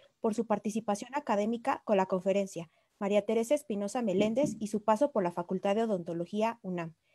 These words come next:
impartida en el veintiún Seminario de Historia de la Odontología,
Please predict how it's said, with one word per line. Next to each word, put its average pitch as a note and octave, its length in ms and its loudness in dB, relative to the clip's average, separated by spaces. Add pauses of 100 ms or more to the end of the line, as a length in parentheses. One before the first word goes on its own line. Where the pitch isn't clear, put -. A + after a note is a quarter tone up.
(300)
impartida A3 720 0
en G#3 140 -2
el G3 100 2
veintiún G3+ 400 -2
Seminario A3+ 640 -2 (320)
de G3 80 2
Historia A3+ 400 2
de A3 140 2
la F3 100 2
Odontología, F3 680 -4